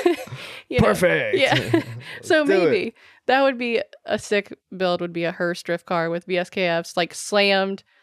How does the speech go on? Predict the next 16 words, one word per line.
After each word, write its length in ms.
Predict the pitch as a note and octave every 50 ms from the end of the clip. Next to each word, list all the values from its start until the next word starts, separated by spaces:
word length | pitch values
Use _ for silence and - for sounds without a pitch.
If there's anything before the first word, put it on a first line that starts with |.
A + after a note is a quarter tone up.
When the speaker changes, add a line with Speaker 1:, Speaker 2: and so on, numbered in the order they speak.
| _ _ _ _ _ _ -
Speaker 1:
I 100 | G#3 G3+
don't 100 | G3 F#3
know, 260 | F3 E3 E3+ E3+ - _
probably 220 | - A#3 A3+ A3 G#3
just 140 | A3+ - -
keep 180 | G#3+ G#3+ -
it 80 | F#3 F3
all 160 | F3 F3+ F3
black, 400 | F3 F3 E3+ E3 E3+ E3+ F3 -
just, 180 | - F#3+ - -
like, 180 | F3+ - -
classic. 680 | - - - F#3 E3+ E3+ F3 - - F3 E3 D#3+ - _ _ -
Um, 460 | F3+ F3 E3 E3 E3 E3+ - - A#3+ _ _ _ _
but 140 | G3 G3+ F#3
yeah, 140 | F3 E3 D#3+
if, 260 | - G3 G#3+ - _